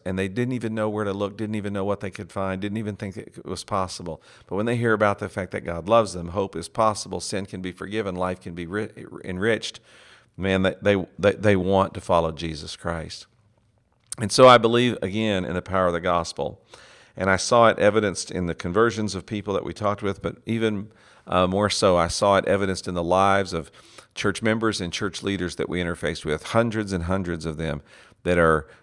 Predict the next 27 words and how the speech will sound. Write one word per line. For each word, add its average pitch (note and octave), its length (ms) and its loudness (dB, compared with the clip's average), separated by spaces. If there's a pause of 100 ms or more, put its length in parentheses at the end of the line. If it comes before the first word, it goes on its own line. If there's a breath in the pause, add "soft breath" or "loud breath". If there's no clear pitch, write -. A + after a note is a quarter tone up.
living A2 380 6
the F#2 160 2
gospel F2+ 640 2
every F#2 300 0
day E2 360 -2
and E2 200 -6
seeing G2 360 -4
it - 200 -10
transform F#2 840 0
them D#2+ 280 -4
and E2 160 -4
their D2+ 80 -4
families D#2+ 480 -4
and D2 100 -8
their D2+ 100 -8
communities. D#2+ 680 -14 (960 soft breath)
Another D#3+ 400 8
personal B2+ 520 2
impact A2+ 360 4
for G#2+ 100 -2
me F#2+ 260 2
was, E2+ 380 -2
uh, E2 220 2 (520 soft breath)
this C3+ 140 0
trip - 240 8
reinforced C3 580 4
my A2 400 2